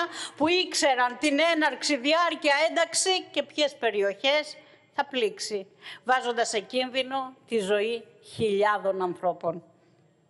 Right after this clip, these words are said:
Υπάρχει αιτία. Έχει την ίδια αφετηρία με τις φωνικές πλημμύρες και υπερκαγιές στη Μάνδρα, Μάτη, επί σύριζα, ή με τις καταστροφικές πλημμύρες και νεκρούς του Ιαννού, ή της Μύδια,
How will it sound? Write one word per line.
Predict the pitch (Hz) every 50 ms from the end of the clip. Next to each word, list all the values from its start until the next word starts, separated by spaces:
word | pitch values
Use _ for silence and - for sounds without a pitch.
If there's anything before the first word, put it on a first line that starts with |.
| _ _ _ _ _ _ _ _ _ _ _ _ _
Υπάρχει | - 202 - - 320 349 330 339 - - - 165
αιτία. | 165 160 - 160 151 156 151 156 165 - _ _ _ _ _ _ _ _ _ _ _ _ _ _ _ _ - - - - -
Έχει | - 285 285 269 339
την | - 330 320 302
ίδια | 349 359 294 302 302
αφετηρία | 294 311 285 277 285 277 262 320 339 320 294
με | 285 285
τις | 277 285 -
φωνικές | - 269 269 254 254 254 320 311 311
πλημμύρες | 311 - 294 285 262 269 302 330 349 349 349 -
και | -
υπερκαγιές | 285 277 277 - 294 262 247 254 277 269 247 240 302 294 277
στη | - 311 269
Μάνδρα, | 247 254 277 285 294 269 269 269 254 240
Μάτη, | 233 233 247 262 285 302 294 - 330
επί | 302 277 - 254
σύριζα, | 220 - - 233 269 302 302 339 320 285 330 339 349 339 - - - - - -
ή | - 320 349
με | 330 330 330
τις | 330 330 - -
καταστροφικές | - 294 277 285 269 - - 269 226 254 254 233 311 311 302
πλημμύρες | - 302 285 285 262 269 302 320 302 285 -
και | - 302 262
νεκρούς | 247 247 240 240 240 269 302 311 285 294
του | - 302 269
Ιαννού, | 247 233 233 233 226 220 226 254 285 330 349 339 339 - - - -
ή | - 359 359
της | 277 370 330 269
Μύδια, | 269 277 285 302 330 349 311 311 339 349